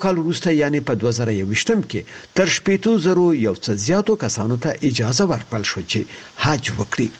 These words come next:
سږ کال د میلیونونو کسانو له منځه د حج مراسمو ته د پچې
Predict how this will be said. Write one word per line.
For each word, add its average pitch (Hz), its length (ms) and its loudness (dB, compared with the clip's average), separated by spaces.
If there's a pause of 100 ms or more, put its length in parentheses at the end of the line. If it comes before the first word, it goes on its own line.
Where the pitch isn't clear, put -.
(560)
سږ 170 160 4 (140)
کال 156 260 4
د 143 160 2
میلیونونو 180 540 2
کسانو 175 400 2
له - 80 0
منځه 170 580 -2
د 139 140 0
حج 123 260 0
مراسمو 190 500 0
ته 208 80 2 (380)
د - 20 4 (200)
پچې 220 220 0